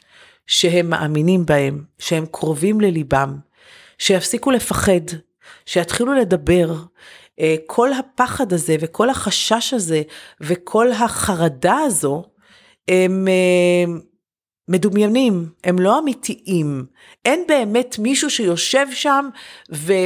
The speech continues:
אה, עומד לעשות לך איזה נו נו גדול, ולהגיד לך, "בגלל שעשית, ובגלל שדיברת, ובגלל שאמרת את אשר על ליבך,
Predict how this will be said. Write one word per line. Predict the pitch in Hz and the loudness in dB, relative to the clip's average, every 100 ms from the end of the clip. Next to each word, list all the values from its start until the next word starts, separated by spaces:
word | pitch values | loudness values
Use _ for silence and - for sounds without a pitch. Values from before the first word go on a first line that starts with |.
| - - | -2 -2
אה, | 175 170 170 _ _ | 0 0 -2 _ _
עומד | 180 185 208 254 233 | -4 0 2 2 0
לעשות | 214 226 226 | 0 0 -2
לך | 247 208 | 0 0
איזה | 170 175 | 0 -2
נו | 196 | 0
נו | 233 208 214 | 0 0 0
גדול, | 190 180 190 196 220 214 - - - | 0 0 0 2 2 0 -6 -20 -10
ולהגיד | 156 180 165 160 233 | -2 2 2 0 -4
לך, | 214 - 196 170 | -4 -2 0 0
"בגלל | 190 - 262 | -2 -2 -2
שעשית, | 294 226 196 - 285 285 226 | 0 0 -2 -2 -2 0 -2
ובגלל | 185 175 214 | -2 -2 -2
שדיברת, | 254 247 190 160 233 277 | -2 -6 -8 -2 -2 0
ובגלל | 247 208 190 240 | -2 -2 -2 -2
שאמרת | 269 190 185 247 - - | -2 -2 0 -2 -4 -8
את | 170 | -6
אשר | 180 - - 247 233 - | -4 -2 2 0 0 -4
על | 151 | -4
ליבך, | 139 131 - - | -4 -4 -4 -2